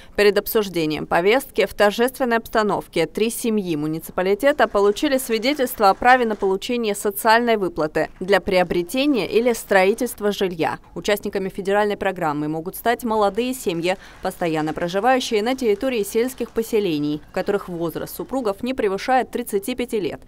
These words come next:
и имеется подтверждённая нуждаемость в улучшении жилищных условий.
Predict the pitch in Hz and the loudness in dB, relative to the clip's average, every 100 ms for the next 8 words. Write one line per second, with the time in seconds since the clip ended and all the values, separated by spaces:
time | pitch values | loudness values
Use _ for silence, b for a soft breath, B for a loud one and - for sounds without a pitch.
0 | B B 180 180 160 156 - 165 202 196 | B B -6 -4 -4 -6 -8 -6 -6 -4
1 | 175 160 160 170 190 233 220 170 185 196 | -4 -4 -6 -4 -2 -2 -4 -2 0 0
2 | 240 254 196 196 175 - 208 240 226 190 | -2 -4 -2 -2 -2 -4 -4 -2 -4 -4
3 | 175 165 202 - 214 - 170 - 147 147 | -4 -4 -6 -8 -10 -10 -12 -8 -8 -8
4 | - | -14